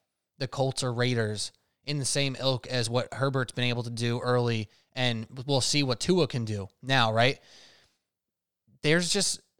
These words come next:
there's a, a, a thing in this league, and it's gotta be frustrating for Giants fans and Jets fans watching Darnold and Jones consistently struggle and turn the ball over like crazy. You watch Justin Herbert, who in, in all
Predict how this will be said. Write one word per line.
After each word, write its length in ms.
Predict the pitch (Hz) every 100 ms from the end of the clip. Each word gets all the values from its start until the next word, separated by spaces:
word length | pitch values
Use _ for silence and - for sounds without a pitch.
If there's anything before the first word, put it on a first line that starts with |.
| _ _
there's 280 | 147 190 175
a, 220 | 175 156
a, 280 | 151 147 -
a 40 | 147
thing 220 | 226 254
in 80 | 208
this 160 | 165
league, 240 | 143 170 143
and 80 |
it's 120 | 127 -
gotta 220 | 160 208
be 100 | 175
frustrating 540 | - 151 - 151 139
for 100 | 127
Giants 360 | 120 120 127 -
fans 340 | 123 120 117
and 140 | 123 120
Jets 240 | 123 120
fans 340 | 135 117 110
watching 500 | 113 120 - 123 117 120
Darnold 400 | 123 123 127 127
and 140 | 120 117
Jones 300 | 120 120 -
consistently 500 | 123 - 127 131 120
struggle 460 | - 120 117 117
and 80 | 113
turn 180 | 135 139
the 60 |
ball 180 | 123 120
over 160 | 123 117
like 160 | 113
crazy. 500 | - 123 123 117 113 - _ _ _
You 180 | - 135
watch 300 | 139 214 -
Justin 280 | 175 160 135
Herbert, 500 | 127 160 139 117 - _ _ -
who 400 | 156 143 131 127
in, 200 | 147 143
in 220 | 143 143
all 600 | 151 190 190 170 135 -